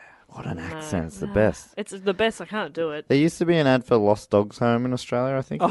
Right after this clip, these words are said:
Speaker 1: was.
Speaker 3: here we
Speaker 1: So
Speaker 3: go.
Speaker 1: it goes
Speaker 3: Ni-, a nineties ad, was it?
Speaker 1: It was a nineties ad, right? And this guy's driving along, a Scottish guy, and there's a, a Scotty dog on the side of the road, and, and cars are driving past, but all of a sudden someone pulls over and opens the door, and he goes,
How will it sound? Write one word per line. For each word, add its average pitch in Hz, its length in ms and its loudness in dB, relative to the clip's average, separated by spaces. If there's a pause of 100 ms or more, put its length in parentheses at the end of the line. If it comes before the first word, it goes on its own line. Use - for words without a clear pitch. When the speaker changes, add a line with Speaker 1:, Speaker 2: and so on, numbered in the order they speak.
Speaker 1:
was. 175 100 4
Speaker 3:
here 220 100 6
we 233 100 4
Speaker 1:
So - 40 4
Speaker 3:
go. 170 120 8
Speaker 1:
it 196 100 6
goes 185 180 6
Speaker 3:
Ni-, 190 60 2
a 165 40 4
nineties 185 400 0
ad, 208 180 4
was 220 140 0
it? 294 180 -2
Speaker 1:
It 127 120 2
was 143 240 6
a 165 40 -2
nineties 101 340 2
ad, 78 200 2 (240)
right? 90 220 8
And 113 220 0
this 110 160 2
guy's 113 320 4
driving 98 260 4
along, 87 140 2
a - 20 -8
Scottish 92 440 0
guy, 78 260 0
and 78 80 -4
there's 87 180 -2
a, 87 240 0
a 87 100 -8
Scotty 87 400 -2
dog 78 300 -2
on 87 140 -2
the 90 60 -4
side 92 260 0
of 85 80 -4
the 82 80 -2
road, 82 380 0 (520)
and, 82 300 -6
and 80 200 -8
cars 80 300 0
are 80 60 -14
driving 76 300 -4
past, 71 320 -6
but 82 60 -6
all 78 100 -4
of 73 40 -10
a 73 40 -18
sudden 73 280 -6
someone 71 380 -8 (160)
pulls 78 240 -4
over 76 160 0
and 76 100 -4
opens 78 340 -4
the 78 120 -10
door, 73 400 -2
and 71 100 -8
he 69 60 -8
goes, 71 200 -6